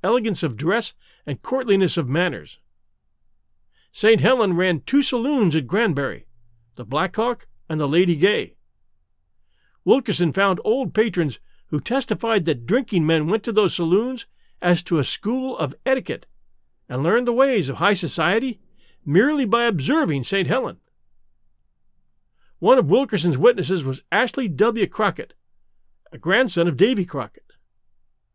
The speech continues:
Ashley, a Texas journalist for more than half a century, was a cub reporter of the Granbury Vidette in the early eighteen seventies. He recalled how Saint Helen came into the Vidette office one day with a tray covered with choice liquors, bowed in his most distinguished manner, and said,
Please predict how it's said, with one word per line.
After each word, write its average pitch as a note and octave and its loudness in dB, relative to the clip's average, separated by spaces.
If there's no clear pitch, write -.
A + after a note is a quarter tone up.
Ashley, F3 2
a - -12
Texas F#3+ -2
journalist F3+ 2
for - -10
more E3+ 0
than C#3+ -2
half G3+ -2
a D3 -8
century, F3+ -4
was B2+ -6
a C3 -6
cub G#3 -2
reporter G#3 2
of D3+ -6
the C#3+ -8
Granbury G3+ 2
Vidette D#3+ 0
in C#3+ -6
the D3+ 0
early F#3 4
eighteen F3+ 2
seventies. F3 -6
He F3 4
recalled C4+ 2
how G#3 4
Saint A3+ 0
Helen G#3 2
came F3+ 2
into A3 0
the F3+ 2
Vidette E3 0
office A3+ -2
one D3+ -2
day D#3 0
with E3 2
a G#3 4
tray C4 -2
covered G3 0
with E3 0
choice A3+ 0
liquors, F#3+ -4
bowed E3+ 2
in G#3 0
his C3 -2
most G3 2
distinguished A#3 -2
manner, F#3+ 0
and B2 -10
said, G#3 0